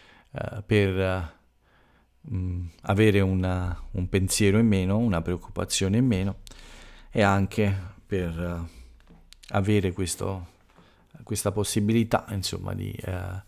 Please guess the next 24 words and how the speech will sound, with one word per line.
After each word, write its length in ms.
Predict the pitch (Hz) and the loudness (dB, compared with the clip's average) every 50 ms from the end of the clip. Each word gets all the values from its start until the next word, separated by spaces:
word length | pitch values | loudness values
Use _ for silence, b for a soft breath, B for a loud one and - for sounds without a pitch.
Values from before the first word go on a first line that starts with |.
| b b b b b b b | b b b b b b b
partecipare 960 | - 101 98 - - 104 - - 101 - 104 98 98 101 98 98 92 87 - _ _ | -8 -6 -6 -4 -4 -4 -2 -2 -2 0 2 2 2 0 -2 -6 -8 -10 -14 _ _
a, 500 | - - - - - 50 50 95 - - - | -10 -8 -8 -6 -6 -6 -6 -8 -10 -10 -10
a 60 | 107 | -8
tutti 300 | 101 - 107 - - 101 | -4 -4 -2 0 0 0
gli 80 | 95 95 | 2 2
eventi 400 | 95 98 95 95 98 95 - 123 | 0 0 -2 -2 -4 -6 -6 -4
che 100 | 143 123 | -4 -2
voglio 480 | 98 87 85 50 50 50 50 - - b b b b b b b b b b | -2 -2 -4 -4 -4 -6 -8 -10 -12 b b b b b b b b b b
senza 380 | - - 95 90 90 - 92 | -8 -4 -2 -2 -2 -2 -4
problemi, 500 | - 95 90 87 98 92 - - 90 92 | -4 -2 -4 -4 -6 -8 -10 -10 -10 -12
eh, 1040 | 98 - _ _ - - - - - - - - - - - _ _ - 98 98 98 104 | -14 -18 _ _ -20 -20 -20 -20 -20 -20 -20 -20 -20 -20 -20 _ _ -6 -6 -4 -4 -2
anche 340 | - - 110 110 104 - 110 | 2 2 2 2 4 2 0
se 380 | 98 - 101 101 107 - - b b b b b b b b b b b b b _ _ _ _ | 2 4 2 2 2 -2 -8 b b b b b b b b b b b b b _ _ _ _
per 160 | - 107 101 | 0 0 2
il 100 | 101 101 | 2 2
momento 460 | 98 98 92 92 90 87 87 - 90 | 2 2 2 0 -2 -2 -2 -4 -4
non 180 | 85 87 87 90 | -2 -2 -2 -2
ho 380 | 90 90 87 90 90 90 90 95 | -2 -4 -4 -6 -8 -12 -14 -12
grandi 520 | 104 107 110 107 104 98 95 95 92 95 | -4 0 2 4 4 4 4 2 2 0
progetti 920 | 87 95 95 95 92 85 - 87 82 82 - _ - - 85 85 90 95 - _ _ | -2 -2 -2 -2 -2 -2 -4 -4 -4 -6 -8 _ -10 -8 -8 -8 -10 -12 -18 _ _
per 440 | - 92 87 87 85 82 82 87 87 | -10 -8 -8 -6 -6 -6 -6 -6 -6
i 60 | 92 | -8
prossimi 460 | - - 87 85 85 - - 87 82 82 | -4 -2 -2 -2 -2 -2 -2 -2 -2 -2
mesi. 460 | 82 85 85 - 82 87 - - | -2 -4 -6 -8 -10 -10 -12 -16